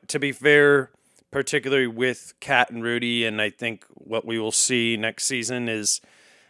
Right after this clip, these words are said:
at times in certain matchups, like, you won't play both of the bigs, or it'll be the smartest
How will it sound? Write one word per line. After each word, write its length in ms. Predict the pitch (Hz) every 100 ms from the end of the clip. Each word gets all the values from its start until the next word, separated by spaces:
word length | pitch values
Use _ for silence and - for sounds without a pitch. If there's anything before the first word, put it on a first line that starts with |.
| _
at 160 | 117 -
times 460 | 120 117 127 120
in 60 | 113
certain 280 | - 120 107
matchups, 520 | 110 120 139 135 -
like, 260 | 117 104 117
you 120 | 120
won't 280 | 101 143 - _ _
play 380 | - 110 104 98 _ _ _
both 260 | 117 110 98
of 120 | 104
the 80 | 95
bigs, 280 | 110 92 107
or 80 |
it'll 140 | 107 113
be 160 | 117
the 100 | 113
smartest 640 | 110 - 131 127 113 -